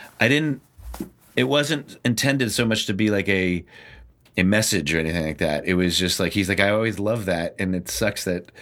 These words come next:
that we can't use it." And then it, and it felt like it really applied to the song in a new way. And so it's like, it's like another example of taking the song that, and it just,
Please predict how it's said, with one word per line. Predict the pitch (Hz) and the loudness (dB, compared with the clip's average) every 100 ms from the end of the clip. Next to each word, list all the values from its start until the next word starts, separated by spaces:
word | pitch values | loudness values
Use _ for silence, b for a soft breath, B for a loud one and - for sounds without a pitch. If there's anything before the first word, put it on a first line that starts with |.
| B B B B _ - | B B B B _ 0
that | 87 | 0
we | 95 | 0
can't | 87 101 92 - | -2 0 -2 -2
use | 101 107 98 | 0 2 2
it." | 92 | 2
And | 98 104 | 2 2
then | 104 | 0
it, | 104 | 0
and | 110 | 0
it | 107 | 0
felt | - 120 | 0 0
like | 120 113 | 0 0
it | 110 | 0
really | 117 107 | 0 0
applied | 92 110 107 104 | -2 0 2 2
to | 98 | -2
the | 90 | 0
song | 101 98 | 0 2
in | 92 | 2
a | 90 | 2
new | 98 95 | 2 2
way. | 101 98 98 | 2 0 0
And | 92 | -2
so | 98 107 | -2 -2
it's | 110 | -2
like, | 104 | -6
it's | - 113 | -4 -2
like | 117 | 0
another | 123 135 131 | 2 2 0
example | 107 110 110 107 | 0 0 0 -2
of | 95 | -2
taking | - 107 101 95 | 0 -2 -2 -4
the | 90 | -2
song | - 101 98 | -2 -2 -2
that, | 92 76 - B B B | -2 -4 -10 B B B
and | - | -2
it | 90 | 0
just, | - 95 - | 2 0 -2